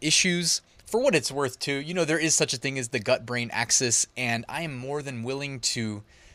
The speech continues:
make strategic choices when it comes to my diet to essentially let myself perform more optimally on a day-to-day basis. That means, like, avoiding brain fog that can be caused by eating, you know, for me personally, like, maybe dense, uh,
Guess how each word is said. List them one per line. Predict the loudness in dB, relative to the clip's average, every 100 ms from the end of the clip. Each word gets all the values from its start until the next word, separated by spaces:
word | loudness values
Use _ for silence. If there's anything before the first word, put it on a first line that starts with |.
| -20 -6
make | -2 -2 -2
strategic | -2 -2 -4 -6 -4
choices | -2 0 0 0 -2
when | -6
it | -4
comes | -4 -4 -4
to | -2
my | -2 2
diet | 4 4 4 2 -4 -20 -20 -20 -2
to | 2 2 2 -2
essentially | 0 2 2 2 2
let | 2 2
myself | 2 2 2 2
perform | 0 -2 -2 -6 -4 -4
more | 0 2 2
optimally | -2 -6 -4 -2 -2 -4 _ _ _ -2
on | 0
a | 2
day-to-day | 0 0 0 -2
basis. | 0 0 -2 0
That | 2
means, | 2 2
like, | 0 0
avoiding | 0 2 2 2 0
brain | 0 0 0
fog | 2 2 2 -2
that | -8
can | -6
be | -6
caused | -4 0 0 2
by | 2 0
eating, | -2 -6 -6 -6 -10
you | -8
know, | -8
for | -6 -6
me | -4
personally, | -2 -2 -2 -4 -2
like, | -2 -2
maybe | -4 -4 -8 -12 -4
dense, | -2 0 4 4 4 0 -12 -20 _ -2
uh, | 0 0